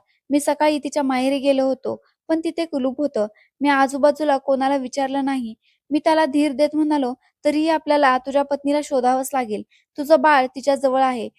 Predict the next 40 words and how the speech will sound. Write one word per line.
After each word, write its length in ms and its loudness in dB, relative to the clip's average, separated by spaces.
ज्याला 300 4
अजून 220 0
तू 160 -4
पाहिलेलं 480 0
सुद्धा 280 -2
नाहीस. 420 -6
तू 80 -2
तिला 360 2
असं 200 -2
अर्ध्यात 360 2
कसं 200 -2
सोडू 280 -2
शकतोस? 500 -8
जर 140 4
ती 180 -8
सापडली, 540 -2
तर 100 4
ती 120 -6
तुझ्या 340 -4
आईला 380 0
का 120 2
भेटली 320 -4
नाही, 320 -2
याचं 220 0
कारण 320 2
आपल्याला 420 2
कळेल." 380 -2
सुरेशमध्ये 560 0
अजिबात 340 0
धैर्य 340 0
नव्हतं, 380 -4
पण 120 4
मी 120 2
त्याला 380 2
धीर 220 -2
देत 260 0
म्हणालो, 420 -2
"मी 120 -2
तुझ्यासोबत 600 0
आहे, 240 -4